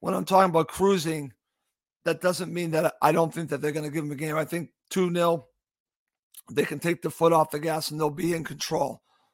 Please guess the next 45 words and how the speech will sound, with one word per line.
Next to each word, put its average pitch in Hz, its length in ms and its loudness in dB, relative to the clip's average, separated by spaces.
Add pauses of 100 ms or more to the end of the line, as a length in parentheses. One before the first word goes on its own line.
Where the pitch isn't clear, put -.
(140)
But 156 140 2
Fulham 185 520 2
will 185 280 6
make 175 240 -2
it 160 100 -6
difficult 151 480 -4
at 139 100 -10
some 156 220 -4
point 151 300 -4
during 147 220 -6
this 139 160 -14
match. 120 300 -12
That's 151 280 -4
my 147 200 -4
prediction. - 520 -10 (200)
So 175 200 6
I 180 160 8
am 208 200 2
going 196 400 -2 (840)
with 196 180 6
a 190 80 10
two 208 240 2
nil 208 180 8
victory 175 420 4
for 165 160 -4
Manchester 160 600 0
City. 143 320 0
I 135 80 -2
hope 143 300 -2
I'm 160 180 4
wrong. 151 400 4 (120)
I 147 100 -2
hope 160 220 2
Fulham 185 240 2
can 160 140 -4
get 156 160 0
something 160 320 -2
from 165 200 0
it. 175 140 2 (140)
I'm 139 160 -12
just 156 400 2
not 147 220 -2
expecting - 460 -12
it. - 420 -18
Okay. 135 240 -12